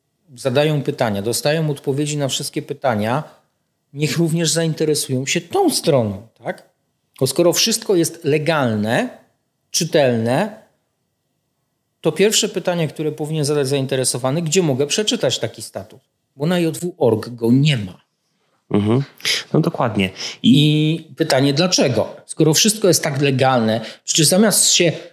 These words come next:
Speaker 1: wręcz pochwalić, zobaczcie, y, inne związki robią tak, czy tak, czy kombinują, my, u nas jest wszystko ładnie, czytelnie na papierze, to nagle tutaj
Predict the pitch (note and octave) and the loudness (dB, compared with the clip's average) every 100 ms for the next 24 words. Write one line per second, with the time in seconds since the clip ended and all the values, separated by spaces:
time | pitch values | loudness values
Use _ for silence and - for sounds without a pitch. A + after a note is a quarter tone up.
0 | _ _ _ _ _ _ _ _ _ - | _ _ _ _ _ _ _ _ _ -4
1 | D3+ F3 - F#3 - - D3+ A2+ G#2+ - | 2 2 2 2 2 2 2 2 0 0
2 | C3 C#3+ D3 - - C#3 A#2 A#2 A2+ - | 2 2 2 0 2 2 4 2 0 -6
3 | - A#2 - D#3+ E3 C3+ C3 D3 C#3+ - | -6 -4 4 4 6 4 2 2 2 2
4 | C3+ A#2+ A#2+ A2 A2 G#2+ G#2+ - - G#2+ | 2 2 2 2 2 2 0 -2 -4 -2
5 | G#2+ G#2 G#2 - - B2+ A#2 A#2 A#2 A2+ | 0 0 0 -4 0 2 2 2 2 4
6 | C#3 F3+ C#3+ B2+ A#2+ A#2 - D3 - B2 | 4 6 4 2 2 2 2 2 4 4
7 | A#2+ B2+ A#2+ - B2+ B2 A#2 A2 A#2 A2+ | 4 2 0 0 0 0 0 0 0 -2
8 | G2 - B2 A3 - - _ _ _ _ | -2 2 2 0 -6 -20 _ _ _ _
9 | _ _ D3 E3 G3+ G3 F#3+ F3 D#3+ | _ _ 0 4 4 4 2 2 2